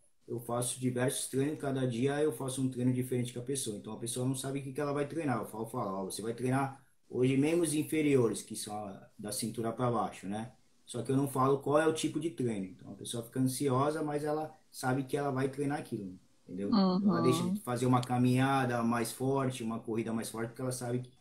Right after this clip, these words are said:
Speaker 1: que no outro dia eu vou pegar, né?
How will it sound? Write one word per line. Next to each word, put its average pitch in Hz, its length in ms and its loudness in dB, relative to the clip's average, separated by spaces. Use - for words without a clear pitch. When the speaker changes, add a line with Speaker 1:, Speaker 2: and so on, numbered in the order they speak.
Speaker 1:
que 123 120 0
no 120 100 4
outro 127 280 4
dia 120 240 4
eu 127 120 6
vou 135 180 2
pegar, 127 680 4
né? 117 360 -2